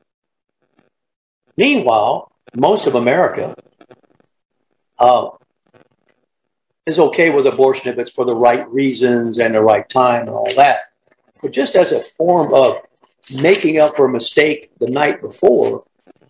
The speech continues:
um, and then putting that into the Constitution,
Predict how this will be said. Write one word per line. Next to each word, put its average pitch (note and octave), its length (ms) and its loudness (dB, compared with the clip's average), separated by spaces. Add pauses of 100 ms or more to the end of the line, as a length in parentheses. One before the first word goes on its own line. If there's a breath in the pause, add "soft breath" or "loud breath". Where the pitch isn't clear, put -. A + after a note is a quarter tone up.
(440)
um, C3+ 520 0 (360)
and C3 140 -4
then D3 140 0
putting F#3 300 2
that D3 180 2
into C#3 180 -2
the A#2+ 100 -6
Constitution, C3 1040 -2